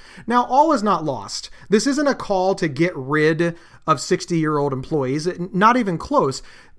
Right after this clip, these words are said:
Just because a sixty-year-old thinks differently from a twenty-year-old doesn't mean that they don't have their quotes, unquote, superpowers.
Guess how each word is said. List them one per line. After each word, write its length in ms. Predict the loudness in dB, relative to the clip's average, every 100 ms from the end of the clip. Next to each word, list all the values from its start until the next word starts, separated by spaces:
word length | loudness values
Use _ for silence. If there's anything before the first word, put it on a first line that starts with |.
| -20 -18
Just 220 | -2 0 2
because 240 | 2 0
a 60 | -2
sixty-year-old 640 | -4 -4 -2 0 2 2
thinks 220 | -2 -2
differently 460 | 0 0 0 -4 -4
from 180 | -2 -4
a 40 |
twenty-year-old 720 | -2 0 2 2 0 0 -2
doesn't 240 | 0 -2 0
mean 160 | -2
that 120 | -2 0
they 80 |
don't 160 | 0 0
have 200 | -2 -2
their 120 | -4
quotes, 400 | -2 -4 -4 -10 -10
unquote, 460 | -8 -4 -2 -2
superpowers. 800 | 0 0 2 -2 -4 -8 -12 -14